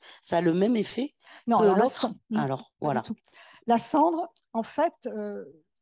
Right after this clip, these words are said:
Speaker 2: toujours pareil, ces trucs basiques, et cetera, ça va permettre de retirer les poils, de faire tomber les poils, en fait. Donc, euh, soit tu mets, alors il faut de la cendre fraîche, hein, tu mets de la vieille cendre,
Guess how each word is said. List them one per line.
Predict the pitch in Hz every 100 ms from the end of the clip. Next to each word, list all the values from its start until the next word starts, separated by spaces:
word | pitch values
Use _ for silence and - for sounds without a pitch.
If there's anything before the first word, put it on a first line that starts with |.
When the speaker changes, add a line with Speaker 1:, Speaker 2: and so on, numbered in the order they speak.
| -
Speaker 2:
toujours | 214
pareil, | 233 214 254
ces | 196
trucs | - 180
basiques, | 170 190 175 220 214
et | -
cetera, | - 190 240 _ - - -
ça | -
va | 233
permettre | 233 269 247 262 311 -
de | 208 220 214
retirer | 202 226 262 - 262 247
les | 240
poils, | - 202 190 - _ -
de | 208
faire | 240 -
tomber | - 262 247
les | 240
poils, | - 202 190 _ _ _ -
en |
fait. | 185 190 _ - - - _ -
Donc, | 214 269 -
euh, | 208 - _
soit | - - 240
tu | - - 220
mets, | 202
alors | 196 180
il |
faut | 202
de |
la | 180
cendre | 190 180
fraîche, | 202 226 -
hein, | 185
tu | -
mets | 175
de |
la | 180
vieille | 185
cendre, | 185 - 196 190